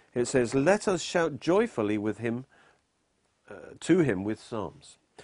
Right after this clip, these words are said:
For the Lord is a great God." That is now praise. And now he's praising God for his greatness that is revealed in creation. And he's reminding himself, "All the great things in creation, God is greater." That's how powerful God is.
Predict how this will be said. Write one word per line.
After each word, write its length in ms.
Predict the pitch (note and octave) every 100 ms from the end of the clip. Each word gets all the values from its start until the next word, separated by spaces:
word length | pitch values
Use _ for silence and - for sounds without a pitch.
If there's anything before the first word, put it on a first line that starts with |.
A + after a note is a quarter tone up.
| - _
For 180 | C#3
the 120 | C3 D3
Lord 300 | F#3+ F#3+ F#3+
is 160 | D#3+
a 60 | E3+
great 340 | E3 F3+ -
God." 400 | F3+ F#3 E3+ - _ _ -
That 140 | C3+ -
is 260 | C#3+ - -
now 220 | C3+ C#3
praise. 600 | - D3+ D#3 - - - - - -
And 140 | A#2 A#2+
now 200 | E3 D#3+
he's 260 | C#3 - -
praising 520 | - D#3+ F#3+ E3+ C#3+
God 300 | A2+ G2 F#2+ - - - - - - _ _ _ -
for 140 | -
his 180 | C3 A#2
greatness 600 | - D#3+ E3+ G2 F2+ -
that 180 | A#2 -
is 240 | A2 F2+
revealed 460 | F#2 F2+ C3 B2 -
in 260 | A2+ G2+
creation. 640 | F#2+ - F#2+ F2+ - - - _ _ _ -
And 120 | A#2
he's 160 | G#2+
reminding 640 | A#2 A2 C#3+ E3 C3+ G2 F2+
himself, 500 | F#2+ F2+ - - - - - - -
"All 200 | E3+ E3+
the 80 |
great 280 | A#2+ D3+ F#3+
things 280 | - D3 C3
in 100 | B2
creation, 560 | - B2 A#2 G#2 F#2+ F#2+
God 220 | B2+ C3+
is 100 | G#2
greater." 460 | - A2 - F2+ - _ _ _ _ _ _ _ -
That's 180 | C3 C#3
how 160 | C#3+ -
powerful 500 | - C3+ B2 - G2
God 220 | F#2+ F#2+
is. 360 | F#2+ F#2 -